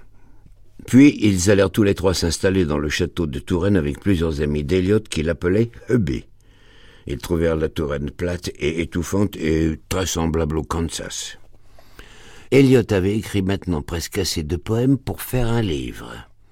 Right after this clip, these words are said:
Il voulait le faire publier à Boston et il avait déjà envoyé un chèque à l'éditeur et signé son contrat.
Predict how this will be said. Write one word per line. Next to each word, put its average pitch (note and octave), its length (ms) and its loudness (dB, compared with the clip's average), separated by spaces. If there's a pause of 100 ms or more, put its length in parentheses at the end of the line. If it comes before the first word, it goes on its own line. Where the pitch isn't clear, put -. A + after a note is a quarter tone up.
(360)
Il C2 140 -8
voulait D2 440 -4
le D2 120 -6
faire C#2+ 300 -10
publier C#2+ 640 -4
à - 80 -10
Boston A#2+ 680 4
et F#2 180 4
il F2 80 4
avait E2+ 220 2
déjà E2 260 0
envoyé D#2 400 0
un C#2+ 120 -4
chèque A#2+ 320 0
à F2 80 2
l'éditeur G2 680 2
et F2 140 2
signé A2 400 0
son G#2 180 -6
contrat. - 420 -6